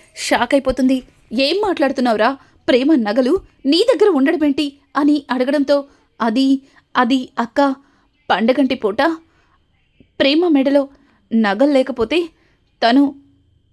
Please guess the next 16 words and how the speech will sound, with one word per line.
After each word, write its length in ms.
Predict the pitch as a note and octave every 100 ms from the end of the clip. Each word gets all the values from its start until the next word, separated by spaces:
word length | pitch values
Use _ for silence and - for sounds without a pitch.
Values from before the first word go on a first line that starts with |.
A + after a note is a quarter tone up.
| _ G#3+
బాధపడుతుంది 680 | G#3 G#3+ C#4 D4 C#4+ C4
కదా, 280 | C4+ B3+ C4 - _ _ _ _ _ B3
అందుకే 480 | A#3+ A#3+ D4+ C#4+ - _ _ _ _ _ -
ప్రేమ 240 | A#3 A#3+
కోసం 420 | C#4 A3+ A#3 E4+ E4+ _ _ _ -
ఈ 200 | G#4+ G4
నగల్ని 440 | A3+ G#3 D4 D#4+ C4+
దాచిపెట్టి 800 | G3 F#3+ B3 D4 C4+ C#4+ C#4 - _ _ _ _ _ -
అన్నయ్య 360 | A#3+ A#3+ C#4+ D4+
అక్కకి 520 | D4 C#4+ C4 D#4+ F4+ _ _ _ _ _ G#3+
గిల్టు 360 | B3+ A#3+ A#3+
నగలిచ్చాను. 720 | D#4+ D#4 C#4+ C#4+ - D4 C#4+ - _ _ _ -
కానీ 320 | D4+ A3+ C#4+
వాళ్ళు 360 | C#4+ A#3+ B3 F#4 - _ _ _ -
నగల్ని 480 | A3+ A3 B3 C#4 C#4 - -
కనిపెట్టకుండా 720 | A3 B3 D#4+ D#4+ C#4+ C4 D#4+